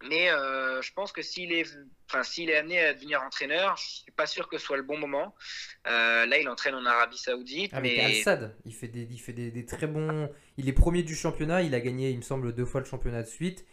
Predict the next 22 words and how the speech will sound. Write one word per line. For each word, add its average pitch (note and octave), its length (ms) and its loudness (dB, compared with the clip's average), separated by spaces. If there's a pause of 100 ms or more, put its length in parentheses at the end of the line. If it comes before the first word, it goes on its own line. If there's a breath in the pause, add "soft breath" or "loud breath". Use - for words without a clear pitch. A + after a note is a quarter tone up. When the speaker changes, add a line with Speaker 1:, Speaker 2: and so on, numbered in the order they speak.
Speaker 1:
Ouais. G#3 160 2 (120)
Speaker 2:
Et, B2 240 -2
et C#3+ 40 0
Speaker 1:
Ouais, F#3+ 60 4
Speaker 2:
pareil, G#3 260 8
Speaker 1:
ouais. C3+ 60 -2
Speaker 2:
bah B2+ 160 2
là, F3 100 4
il D3 160 2
a A#2+ 60 0
décidé, A#2+ 420 -8
c'est C3+ 140 -8
vrai, F3 160 2
de... A#2 200 -4 (140)
on B2 80 -8
n'en A2+ 180 -2
a A2+ 80 0
pas A#2+ 120 -2
parlé B2+ 220 0
non D3+ 100 -4
plus, A3+ 180 -4
mais C3+ 220 -2